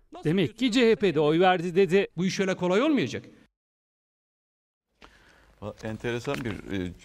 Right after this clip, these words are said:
Speaker 3: e, cümle, e, cümle, yorumdu. Şimdi bir oyluk canları var. Ben de bu konuşmayı dinledim. Benim öyle bir şey aklıma gelmedi. Bilmiyorum, gelenler vardır.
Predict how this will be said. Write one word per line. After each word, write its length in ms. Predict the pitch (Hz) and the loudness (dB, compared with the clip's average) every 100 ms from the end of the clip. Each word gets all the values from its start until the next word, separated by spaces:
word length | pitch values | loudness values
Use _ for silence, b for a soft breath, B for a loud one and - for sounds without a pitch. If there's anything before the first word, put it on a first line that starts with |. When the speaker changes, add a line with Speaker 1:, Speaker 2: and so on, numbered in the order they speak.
| 78 | -10
Speaker 3:
e, 320 | 80 78 80 73 - _ _ - - | -8 -6 -8 -10 -14 _ _ -20 -12
cümle, 340 | 101 92 98 - - | -8 -4 -6 -8 -10
e, 200 | 90 90 - - _ _ 95 | -8 -8 -10 -18 _ _ -6
cümle, 320 | 107 101 110 - - | -4 -2 -6 -10 -14
yorumdu. 640 | 98 113 110 101 92 147 214 B B B B B | 2 6 6 4 0 -2 -4 B B B B B
Şimdi 360 | - 120 104 98 | -8 -6 -6 -4
bir 120 | 156 | -2
oyluk 340 | 180 120 107 | 0 -2 -2
canları 360 | - 120 135 127 | -2 -2 -2 -2
var. 120 | 214 - | -4 -4
Ben 160 | 196 131 | -4 -2
de 80 | |
bu 100 | 98 | -4
konuşmayı 520 | - 98 92 107 98 92 | -4 -4 -6 -6 -6 -6
dinledim. 340 | 101 117 220 | -6 -6 -6
Benim 300 | - 82 - | -6 -6 -6
öyle 240 | 147 120 | -4 -4
bir 60 | - | -4
şey 140 | 151 | -4
aklıma 320 | 147 - 165 277 | -4 -2 -2 4
gelmedi. 600 | 285 185 98 78 82 - | 6 6 4 -4 -8 -6
Bilmiyorum, 420 | 139 101 92 - - - - | -4 -2 -4 -8 -16 -16 0
gelenler 440 | 131 117 117 190 | 2 2 2 0
vardır. 380 | 185 165 135 | 4 2 2